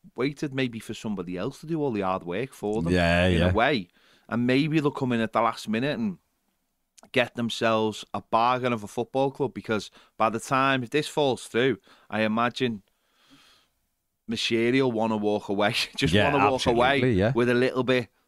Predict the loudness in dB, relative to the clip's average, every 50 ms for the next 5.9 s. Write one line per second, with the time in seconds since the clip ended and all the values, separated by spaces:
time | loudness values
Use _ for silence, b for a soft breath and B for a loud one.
0 | _ -6 -4 -4 -4 -4 -4 0 0 0 0 0 -2 -4 -4 -4 -8 _ _ _
1 | _ _ _ _ _ _ -20 -20 _ _ _ _ _ _ -20 _ _ _ 0 2
2 | 2 4 4 2 0 -2 -6 -8 -12 _ _ _ _ _ _ _ _ _ _ _
3 | _ _ _ _ _ _ _ -6 -4 -2 0 0 0 2 2 0 0 2 2 0
4 | 0 0 -2 -6 -4 -2 -2 0 0 0 0 0 0 0 -2 -4 -2 -2 -2 -4
5 | -2 -4 -6 -6 -6 -8 -10 -6 -6 -4 -4 -4 -4 -6 -6 -8 -10